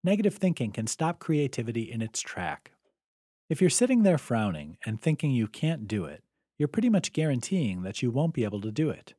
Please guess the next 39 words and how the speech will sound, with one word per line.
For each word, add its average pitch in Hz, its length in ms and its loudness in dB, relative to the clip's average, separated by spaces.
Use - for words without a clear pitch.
Pessimism 180 600 2
and 110 160 -2
negative 131 340 -2
self-talk 104 640 -4
set 147 180 0
up 139 100 -4
a 135 60 0
vicious 165 400 -2
cycle 151 460 -2
of 95 180 -10
gloom 127 400 0
and 92 140 -8
low 120 180 -4
energy. 107 500 -6
Reject 185 440 0
that 160 160 0
self-defeating 143 720 -2
attitude 92 560 -8
and 135 120 -4
give 185 160 0
yourself 147 360 0
a 120 40 -8
pep - 260 -10
talk. - 380 -14
Reframe 190 440 2
your 185 100 2
task 107 560 -6
and 143 100 -4
just 160 180 -4
promise 170 360 -2
yourself 92 400 -6
you'll 110 140 -6
write 156 260 -2
down 113 280 -4
whatever 131 260 -4
comes 135 260 -2
into 123 180 -2
your 104 160 -4
head, 82 320 -10